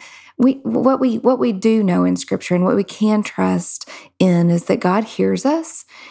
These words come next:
he sees us, and he will respond to us. He does care about the longings of our hearts, as, especially when they, they align with his will. And so I would just say to everybody listening,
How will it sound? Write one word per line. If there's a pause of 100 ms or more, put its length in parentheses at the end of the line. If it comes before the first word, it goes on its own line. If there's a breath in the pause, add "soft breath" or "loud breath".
(120 loud breath)
he
sees
us, (340 loud breath)
and
he
will
respond
to
us.
He
does
care
about
the
longings
of
our
hearts, (280 loud breath)
as,
especially
when
they, (100)
they (360 loud breath)
align
with
his (320 loud breath)
will.
And
so
I
would
just
say
to
everybody
listening,